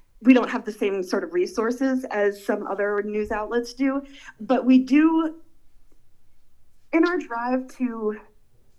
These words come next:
reflect the communities that we're part of, it's our hope and our goal that community members will come to trust us and will bring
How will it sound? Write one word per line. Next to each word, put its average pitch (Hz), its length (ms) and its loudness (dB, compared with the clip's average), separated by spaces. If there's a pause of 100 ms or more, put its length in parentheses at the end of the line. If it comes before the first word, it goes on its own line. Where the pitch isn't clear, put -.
(380)
reflect 240 500 -4
the 226 60 -8
communities 208 600 -2
that 202 140 -4
we're 196 140 -4
part 185 320 -8
of, 233 220 -6 (920)
it's 240 180 4
our 226 160 2
hope 247 420 0 (260)
and 226 100 -2
our 202 120 -2
goal 185 540 -2 (220)
that - 460 -6
community 220 440 -2
members 190 520 -4
will 190 140 0
come 190 260 -6
to 180 100 -10
trust - 420 -6
us - 160 -8 (240)
and 190 180 -4
will 185 120 0
bring 196 500 -2